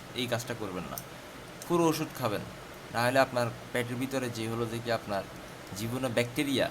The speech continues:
এগুলো কিন্তু থেকে যায়, যার কারণে এই ব্যাকটেরিয়া থেকে পরবর্তীতে অন্য কোনো রোগের সংক্রমণ করতে পারে। So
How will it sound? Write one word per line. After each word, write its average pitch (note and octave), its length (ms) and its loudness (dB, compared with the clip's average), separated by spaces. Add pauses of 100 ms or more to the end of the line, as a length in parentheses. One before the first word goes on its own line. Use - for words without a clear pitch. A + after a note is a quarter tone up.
(160)
এগুলো A#2 220 2
কিন্তু A2 260 -4
থেকে G2+ 220 -4
যায়, E2 180 -4 (340)
যার A2+ 200 4
কারণে A2+ 280 2 (140)
এই C3+ 80 2
ব্যাকটেরিয়া B2+ 540 0
থেকে C3 200 -2 (680)
পরবর্তীতে C#3 560 6 (100)
অন্য E3 260 4
কোনো D3 220 2
রোগের A#2+ 340 2 (420)
সংক্রমণ A#2+ 460 4
করতে G2+ 200 -4
পারে। E2 220 -2 (2250)
So B2 100 0